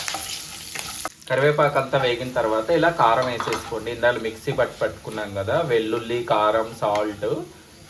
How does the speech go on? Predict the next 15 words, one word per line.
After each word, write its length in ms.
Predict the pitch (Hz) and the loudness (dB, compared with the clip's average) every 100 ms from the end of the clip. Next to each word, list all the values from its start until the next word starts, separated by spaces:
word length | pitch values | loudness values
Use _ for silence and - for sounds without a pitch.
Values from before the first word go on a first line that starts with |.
| - - | -20 -10
ఇలా 320 | 107 135 196 - - - - - - - - - - - - - - | -4 -2 -4 -10 -18 -20 -18 -18 -18 -20 -20 -20 -18 -18 -18 -20 -6
తాలింపు 360 | 110 107 117 123 | -2 -2 -2 -2
వేగినాక 560 | 113 110 113 110 104 | 2 2 0 -6 -6
ఇలా 200 | 139 135 | -6 -6
వేసుకోండి. 600 | 107 104 101 - 104 98 117 - - - - - 807 807 - - - - - - - - - - - - | -8 -8 -10 -12 -12 -10 -12 -12 -16 -18 -20 -12 -12 -12 -20 -20 -20 -20 -20 -20 -18 -12 -12 -14 -20 -20
ఇలా 180 | - 113 | -12 -2
వేసుకొని 580 | 110 113 110 135 120 131 127 - - - | 0 0 -2 -2 0 0 -2 -6 -12 -10
కొంచెం 320 | 110 - 113 | -8 -8 -6
అలా 160 | 107 104 | -4 -6
తిప్పుకున్న 540 | 113 110 - 127 123 | -8 -12 -8 -6 -6
తర్వాత 680 | 113 107 107 104 104 180 - - - - - - | -4 -2 -2 -4 -6 -10 -10 -14 -20 -20 -20 -4
వేయించుకున్న 580 | 117 120 127 - 131 139 | -2 0 -4 -6 -6 -4
వంకాయలన్నీ 720 | 147 110 107 110 107 104 120 | -4 -4 -2 0 0 -2 -2
దాంట్లో 400 | 156 107 107 113 | -2 -2 -2 -2
వేసేసుకొని 800 | 107 101 104 110 - 110 101 151 | -2 -4 -6 -8 -10 -10 -8 -8